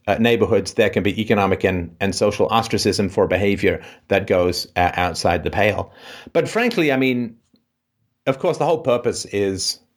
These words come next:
prevention, right? I mean, we wish to benevolently and positively socialize human beings. Because if you're someone who sets up a big screen of horror movies in your backyard and, and plays them really loud in the neighborhood,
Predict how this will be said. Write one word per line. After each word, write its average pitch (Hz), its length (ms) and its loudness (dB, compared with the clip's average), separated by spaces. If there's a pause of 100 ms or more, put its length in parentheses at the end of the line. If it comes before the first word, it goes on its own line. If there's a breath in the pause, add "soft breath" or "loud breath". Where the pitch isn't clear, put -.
(220)
prevention, 82 460 -4 (160)
right? 98 200 0
I 104 60 2
mean, 104 220 0 (180 loud breath)
we 143 120 2
wish 226 320 0
to 175 140 0
benevolently 131 760 2
and 107 100 0
positively 110 540 -2
socialize 92 720 0 (240 soft breath)
human 98 320 2
beings. 87 280 0 (240 loud breath)
Because 170 300 0 (160 loud breath)
if - 160 2
you're 247 140 2
someone 151 340 2
who 135 100 0
sets 123 320 -2
up 110 140 2
a 110 60 2
big 113 280 0 (460)
screen 120 600 2 (100)
of 101 240 2
horror 127 340 2
movies 101 420 0
in 104 120 0
your 101 100 2
backyard 104 600 2
and, 95 220 -4
and 98 180 -6
plays 101 340 -2
them 101 140 0
really 98 240 2
loud 107 320 2
in 98 100 4
the 95 80 -2
neighborhood, 107 500 2